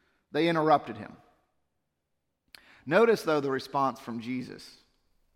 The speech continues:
He doesn't yell at 'em. He doesn't say, "Give me my prayer time." He says, "Let's go on. We're gonna go on to the neighboring towns so that I may proclaim the message there also,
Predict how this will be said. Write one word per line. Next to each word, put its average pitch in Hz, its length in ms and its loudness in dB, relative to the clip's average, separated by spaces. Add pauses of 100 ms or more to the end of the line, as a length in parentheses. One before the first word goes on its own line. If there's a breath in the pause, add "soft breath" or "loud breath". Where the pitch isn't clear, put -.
(340)
He 165 100 -8
doesn't 160 280 0
yell 147 260 4
at 143 180 6
'em. 165 200 -4 (360)
He 175 60 -12
doesn't 170 240 -2
say, 147 500 0
"Give 151 160 -2
me 156 120 -6
my 143 200 0
prayer 139 380 -2
time." 131 480 -4 (1400)
He 147 140 -10
says, 147 320 -2
"Let's 160 240 -2
go 156 200 2
on. 123 400 2 (300)
We're 120 80 -14
gonna 139 220 -4
go 170 180 6
on 185 260 10
to 160 60 -4
the 156 80 -4
neighboring 175 560 4
towns 165 440 2
so - 60 -16
that 135 120 0
I 156 180 10
may 170 200 2
proclaim 160 520 -2
the 151 80 -2
message 151 440 -2
there 160 200 4
also, 127 500 -2